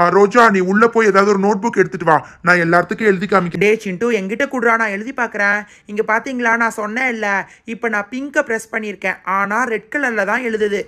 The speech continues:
Speaker 1: டே ராகுல், என்கிட்ட கொடு, நீ சரியா பிரஸ் பண்ணலன்னு நினைக்கிறேன். இப்ப என்ன கலருக்கு பிரஸ் பண்ணிருக்க? ப்ளூ கலர்ல நான் ராகுல்னு எழுதுறேன். நல்லா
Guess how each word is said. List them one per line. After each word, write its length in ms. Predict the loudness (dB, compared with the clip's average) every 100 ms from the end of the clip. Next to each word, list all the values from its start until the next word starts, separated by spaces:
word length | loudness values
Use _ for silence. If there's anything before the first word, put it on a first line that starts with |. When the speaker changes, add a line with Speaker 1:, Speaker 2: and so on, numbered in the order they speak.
| -2 6
Speaker 1:
டே 60 | 8 8
ராகுல், 280 | 6 6 4 4
என்கிட்ட 260 | 2 2 4
கொடு, 140 | 4 4
நீ 40 | 2 0
சரியா 300 | 0 2 0
பிரஸ் 220 | 0 0 0
பண்ணலன்னு 320 | 4 4 2
நினைக்கிறேன். 300 | 2 0 0
இப்ப 120 | -2 -2
என்ன 120 | 0
கலருக்கு 260 | 0 0 -2
பிரஸ் 180 | -6 -4
பண்ணிருக்க? 340 | -4 -4 2 4 4 2 -8 _ -4 2
ப்ளூ 140 | 4 4 6
கலர்ல 340 | 6 8 6 6
நான் 140 | 6 8
ராகுல்னு 460 | 6 6 4 4 4
எழுதுறேன். 320 | 2 2 2
நல்லா 160 | 2